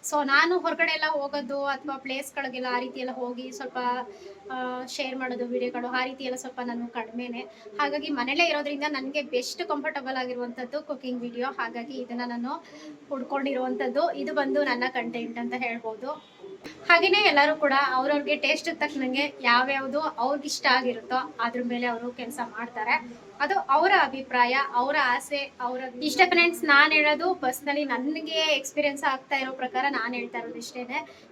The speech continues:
ಯಾವ್ದಾದ್ರು ಒಂದು ಕಂಟೆಂಟ್‌ನ ಇಟ್ಕೊಂಡು ವಿಡಿಯೋ ಮಾಡ್ಕೊಂತ ಬನ್ನಿ, ಅದು ಇವತ್ತಲ್ಲ ನಾಳೆ ರೀಚ್ ಆಗೇ ಆಗುತ್ತೆ. ಹಾಗೆ ನಾನು ಅದೇ ನಂಬಿಕೆ ಮೇಲೆನೆ ನಾನು ವಿಡಿಯೋನ ಒಂದು ಕಂಟೆಂಟ್ ಇಟ್ಕೊಂಡು ಮಾಡ್ತಾ ಇರುವಂತದ್ದು. ಈಗ ಬೇರೆಯವ್ರ್ ನೋಡ್ಬಿಟ್ಟು ನಾವು ಅವ-, ಅವ್ರ ಚಾನಲ್‌ಗೆ ಇಷ್ಟು ವ್ಯೂಸ್ ಬರ್ತಾ ಇದೆ, ಅವ್ರು ಈ ತರ,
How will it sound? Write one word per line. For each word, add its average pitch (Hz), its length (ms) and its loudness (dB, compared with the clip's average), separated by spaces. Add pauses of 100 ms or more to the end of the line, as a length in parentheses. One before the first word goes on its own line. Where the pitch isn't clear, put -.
ಯಾವ್ದಾದ್ರು 262 340 -4
ಒಂದು 262 360 0
ಕಂಟೆಂಟ್‌ನ 269 460 -2
ಇಟ್ಕೊಂಡು 269 480 -4
ವಿಡಿಯೋ 247 320 -4
ಮಾಡ್ಕೊಂತ 247 540 -8
ಬನ್ನಿ, 247 520 -6
ಅದು 247 240 -4
ಇವತ್ತಲ್ಲ 277 400 -4
ನಾಳೆ 247 220 -4
ರೀಚ್ 240 260 -6
ಆಗೇ 226 280 -4
ಆಗುತ್ತೆ. 240 440 -4 (420)
ಹಾಗೆ 262 160 -2
ನಾನು 247 240 -2
ಅದೇ 269 420 0
ನಂಬಿಕೆ 285 340 0
ಮೇಲೆನೆ 262 360 -4
ನಾನು 254 300 -6
ವಿಡಿಯೋನ 247 340 -4 (200)
ಒಂದು 240 320 -6
ಕಂಟೆಂಟ್ 247 400 -6
ಇಟ್ಕೊಂಡು 302 340 -8
ಮಾಡ್ತಾ 240 340 -6
ಇರುವಂತದ್ದು. 233 680 -10 (260)
ಈಗ 294 200 0 (180)
ಬೇರೆಯವ್ರ್ 294 380 6
ನೋಡ್ಬಿಟ್ಟು 294 400 0
ನಾವು 285 200 0
ಅವ-, 262 400 0
ಅವ್ರ 277 140 -4
ಚಾನಲ್‌ಗೆ 269 400 -4
ಇಷ್ಟು 254 180 -12
ವ್ಯೂಸ್ 254 280 -10
ಬರ್ತಾ 254 260 -2
ಇದೆ, 247 180 -4
ಅವ್ರು 240 280 -2
ಈ 269 100 -8
ತರ, 262 180 -2